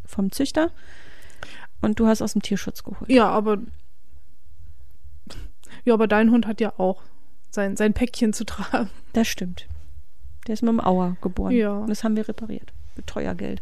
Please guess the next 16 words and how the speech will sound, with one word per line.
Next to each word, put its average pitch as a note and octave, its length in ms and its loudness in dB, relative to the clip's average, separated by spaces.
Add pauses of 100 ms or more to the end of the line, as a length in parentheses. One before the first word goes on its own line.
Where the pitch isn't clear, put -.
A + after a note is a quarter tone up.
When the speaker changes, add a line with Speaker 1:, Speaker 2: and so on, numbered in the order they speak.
(120)
Speaker 2:
<laughs> - 120 4
Ja, C#4+ 60 10 (160)
das - 100 -2
stimmt. - 300 0 (1500)
Ja, B3+ 240 8
auf A#3+ 100 2
jeden C4+ 160 6
Fall B3+ 300 4 (560)
ist - 120 0
es B3+ 100 4
schon A#3+ 140 6
so A3+ 60 6
eine A#3 160 6
hochemotionale A3+ 960 4
Sache, G#3 260 0
ne? A3 220 2